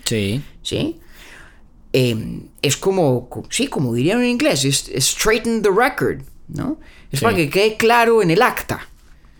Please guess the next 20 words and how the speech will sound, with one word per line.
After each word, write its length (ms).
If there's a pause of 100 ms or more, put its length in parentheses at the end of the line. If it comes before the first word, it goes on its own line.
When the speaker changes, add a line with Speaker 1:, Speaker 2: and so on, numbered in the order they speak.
(460)
Speaker 2:
que, 420
que 120
la 140
última 520
palabra 580 (600)
sobre 300
el 80
estatus 520
moral 500 (680)
de 800
quien 280
padeció 760
la 160
transgresión 680 (520)
no 320
es 200
la 160
conducta 460
transgresora 560
misma, 420